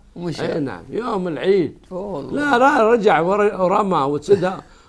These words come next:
Speaker 2: وبعدين واحدة من البنات جزاها الله خير قالت: لا،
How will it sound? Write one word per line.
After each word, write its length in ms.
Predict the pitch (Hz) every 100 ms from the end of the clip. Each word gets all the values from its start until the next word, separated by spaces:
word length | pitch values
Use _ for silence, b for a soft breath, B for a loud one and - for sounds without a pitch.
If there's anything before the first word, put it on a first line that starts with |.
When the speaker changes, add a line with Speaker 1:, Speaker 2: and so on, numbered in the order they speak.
| -
Speaker 2:
وبعدين 600 | 160 165 170 196 220 196
واحدة 400 | 180 139 151 151
من 80 | 160
البنات 520 | 147 139 143 139 110
جزاها 260 | 113 131 123
الله 160 | 127
خير 360 | 120 156 156 160
قالت: 260 | 156 156
لا، 160 | 143